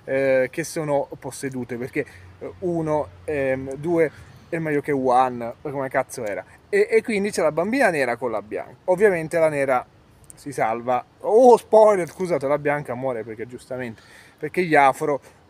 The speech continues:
la sanno lunga, gli afro, eh, eh, certo. Io intanto prima di iniziare voglio ricordare che <laughs> Frankie Spazzatura, per chi non ha visto il film non può capire, è, è l'eroe di questo film.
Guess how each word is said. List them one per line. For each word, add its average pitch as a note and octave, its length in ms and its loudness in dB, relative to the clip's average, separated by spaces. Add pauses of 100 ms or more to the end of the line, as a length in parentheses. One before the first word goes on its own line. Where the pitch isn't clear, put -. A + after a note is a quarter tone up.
la G3 400 8
sanno F3+ 380 2
lunga, F3 480 4
gli D#3 140 0
afro, C3+ 500 2
eh, D3 300 2
eh, C#3+ 180 -8
certo. A#2+ 380 -6 (280)
Io A3+ 320 4
intanto F#3+ 400 -2
prima E3 180 -4
di D#3+ 80 -6
iniziare E3+ 320 -2
voglio C#3+ 260 -2
ricordare C#3+ 600 -2
che D#3 200 -6
<laughs> - 1200 -18
Frankie F3+ 400 -2
Spazzatura, D3+ 880 -2 (140)
per B2 140 -16
chi - 80 -14
non C3+ 100 -8
ha C3+ 40 -4
visto C3+ 220 -8
il B2+ 80 -8
film D3+ 260 -10
non B2+ 260 -14
può B2 120 -12
capire, A#2+ 500 -6 (120)
è, C#3+ 200 -8
è G3 180 6
l'eroe D#3+ 500 4
di B2+ 100 -12
questo A#2+ 340 -10
film. G2+ 340 -18